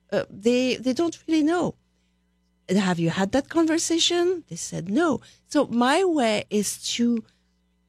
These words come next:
bypass those taboos, bypass the mind, and just get straight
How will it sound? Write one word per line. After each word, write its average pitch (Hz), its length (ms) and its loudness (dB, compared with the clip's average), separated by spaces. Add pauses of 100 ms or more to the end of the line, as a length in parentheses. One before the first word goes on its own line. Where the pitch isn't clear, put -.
(120)
bypass 226 1040 0
those 185 400 0
taboos, 165 500 -2
bypass 320 680 -2
the 302 120 -2
mind, 175 520 -2 (400)
and 240 180 4
just 240 320 -2
get 220 300 0
straight - 640 -2